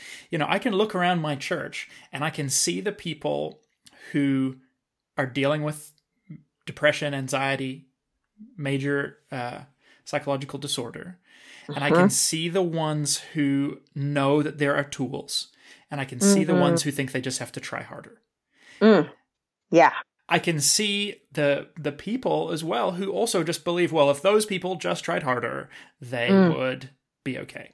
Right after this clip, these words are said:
Speaker 2: Mm-hmm. Mm-hmm.
Speaker 1: But I mean, if we're talking with a trauma lens, you're undercutting all of that and saying, "Look, your whole system of, of who you are as a person
Speaker 2: Mm-hmm.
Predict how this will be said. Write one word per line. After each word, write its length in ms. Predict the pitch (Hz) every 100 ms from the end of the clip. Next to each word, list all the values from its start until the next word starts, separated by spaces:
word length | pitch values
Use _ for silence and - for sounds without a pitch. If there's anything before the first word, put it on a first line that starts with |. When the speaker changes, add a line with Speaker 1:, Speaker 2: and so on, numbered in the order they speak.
| _ -
Speaker 2:
Mm-hmm. 680 | 156 190 - _ _ -
Mm-hmm. 300 | 156 - 185 359 - _
Speaker 1:
But 120 | 165 156
I 20 |
mean, 800 | 156 151 151 117 - - 185 - _ _ _ _ _ -
if 160 | 180 170
we're 100 | 147
talking 300 | 240 233 151
with 100 | 139
a 60 |
trauma 340 | 135 226 226 156
lens, 260 | 131 131
you're 200 | 143 214
undercutting 640 | 180 160 151 - 214 170 147
all 180 | - 180
of 80 | 143
that 220 | - -
and 120 | 139
saying, 220 | 131 143 147
"Look, 140 | 160 -
your 260 | 139 156
whole 160 | 160 175
system 380 | - 180 - 135
of, 260 | 127 - -
of 120 | 151
who 100 | 170
you 140 | 151
are 120 | 151 147
as 120 | 123
a 60 |
person 440 | - 175 - - - - - - - _
Speaker 2:
Mm-hmm. 300 | 139 - 156